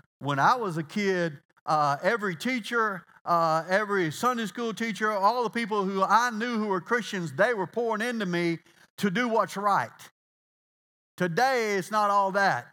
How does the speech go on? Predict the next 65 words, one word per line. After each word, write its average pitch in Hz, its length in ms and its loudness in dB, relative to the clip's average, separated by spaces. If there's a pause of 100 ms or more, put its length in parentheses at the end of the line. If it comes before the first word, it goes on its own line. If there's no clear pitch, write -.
(420)
People 196 280 -2
on 190 100 -2
the 156 60 -6
street 220 340 -2
tell 190 120 -2
you, 165 120 -2
"Just 165 280 -10
do 277 180 -10
what 277 280 -8
you 269 180 -10
feel, 294 380 -6 (200)
feel, 302 260 -6 (580)
and 302 100 -8
it's 330 180 -10
good." 349 380 -6 (220)
Uh, - 140 -10 (100)
no, 233 200 0
you 214 180 -2
gotta 285 200 4
live 247 200 0
by 247 160 2
the 220 80 -4
Word 262 200 0
of 214 100 -2
God. 233 480 0 (440)
And 247 120 2
it's 247 160 -2
the 214 160 -2
funnest 285 480 0
and 208 120 -4
most, 208 380 -4
most 185 280 -6
powerful 269 440 4
thing 254 280 -2
you 233 160 -2
can 196 240 -4
do 247 380 -2 (340)
is 226 180 -2
to 220 80 -8
live 247 220 -2
by 247 160 2
the 220 80 -6
Word 240 180 0
of 220 80 -4
God, 254 260 2
because 214 320 -4
if 190 120 -8
you 202 120 -2
live 262 260 -2
by 247 160 2
your 220 180 -4
own 240 200 -2
desires, 208 640 0
you 196 180 -2
end 208 120 -4
up 202 140 -2
being 185 200 -2
an 165 120 -2
alcoholic 202 580 -2
or 135 100 -6
a 139 40 -6
drug 185 300 -2
addict 170 320 -2
or 127 120 -6
a 110 60 -12